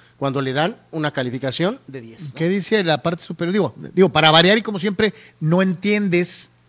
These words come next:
Speaker 2: no divides, todo es así como un masacote gigante, no, todos juntos y no le funciona, no. Ahí dice bien claro, torneo regular. Entonces, la calificación de América del torneo regular es diez.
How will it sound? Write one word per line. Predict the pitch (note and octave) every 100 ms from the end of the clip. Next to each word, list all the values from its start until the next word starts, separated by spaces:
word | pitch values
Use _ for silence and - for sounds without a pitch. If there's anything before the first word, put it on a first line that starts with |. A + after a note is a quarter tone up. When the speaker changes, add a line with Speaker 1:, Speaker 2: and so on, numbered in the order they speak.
| C#3+
Speaker 2:
no | D3 D#3+
divides, | D#3+ F3 G3+ F3+ F3+ F3+ - - - - - _ _
todo | - F3 F3+
es | F3+ D#3+ -
así | D3 C#3
como | E3+ D#3+
un |
masacote | F3+ - D3 - - G3
gigante, | - F3 F#3 F3 - F#3+ - - -
no, | E3+ E3+
todos | F#3+ A3 A3
juntos | - D4+ C4 C#4 -
y | A3+
no | A#3
le | B3
funciona, | - C4+ A3+ A#3+ A#3+ G#3
no. | F#3 F3+ _ _ _ -
Ahí | E3
dice | G#3 - G#3+
bien | A3
claro, | F3 D#3+ F3 -
torneo | - C#3+ C3+ C#3+ D#3 E3 -
regular. | D#3 C3+ A#2 A2 E2+ - - _ _ _ _ _ _
Entonces, | _ F#3+ G3 - F3
la | E3+
calificación | - D#3+ D3+ D3+ E3 D#3+ A#3
de | A3+
América | G3+ G3 F3
del | D3+
torneo | C#3 C#3+ F#3+
regular | F#3 D#3 E3+ G#3 - _ _
es | C#3+ C3+ - _
diez. | B2+ A#2 A#2 G2 F#2 - - -